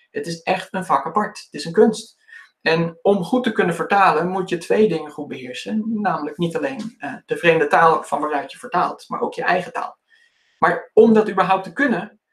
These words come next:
is er dus een stapje daaraan vooraf nog nodig. Je moet eerst het Latijn zelf kunnen, of het Grieks dus zelf kunnen, eh, lezen.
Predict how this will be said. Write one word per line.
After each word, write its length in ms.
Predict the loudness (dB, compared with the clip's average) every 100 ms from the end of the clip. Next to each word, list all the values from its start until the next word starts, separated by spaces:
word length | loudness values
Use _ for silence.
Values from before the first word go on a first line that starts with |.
| _
is 200 | -12 -8
er 100 | -6
dus 200 | -6 -6
een 60 | -8
stapje 360 | -4 -4 -2
daaraan 500 | 0 0 -2 -4 -4
vooraf 380 | -4 -4 -4 -6
nog 200 | -6 -4
nodig. 340 | -2 -2 -4 -8
Je 100 | -10
moet 120 | -8
eerst 360 | -8 -10 -16 _
het 220 | -10 -8
Latijn 380 | -6 -4 -4 -2
zelf 380 | 0 0 -2
kunnen, 300 | -4 -4 -4
of 60 | -10
het 120 | -14
Grieks 240 | -16 -16 -14
dus 120 | -6
zelf 240 | -4 -4
kunnen, 320 | -4 -8 -8 -12 _ _
eh, 240 | -16 -14 -12
lezen. 500 | -8 -6 -8 -10 -14